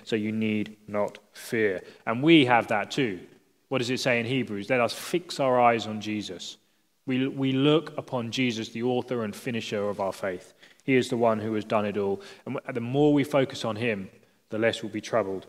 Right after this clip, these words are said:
by the world. And notice what David says. He says, "Cry out to the God Most High, who accomplishes all these things for me." This is what I've just been saying. He actually petitions God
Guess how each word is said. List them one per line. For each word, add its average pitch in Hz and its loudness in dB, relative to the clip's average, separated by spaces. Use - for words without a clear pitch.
by 104 -2
the 101 -4
world. 95 -2
And 131 -4
notice 143 4
what 147 2
David 139 4
says. 135 6
He 143 -4
says, 135 2
"Cry 156 6
out 147 4
to 139 -8
the 143 2
God 151 4
Most 143 0
High, 147 6
who 156 6
accomplishes 147 0
all 185 4
these 170 2
things 147 0
for 147 4
me." 101 -2
This 101 -8
is 117 -12
what 127 2
I've 117 0
just - -6
been 120 -10
saying. 123 0
He 147 6
actually 165 4
petitions 175 0
God 143 8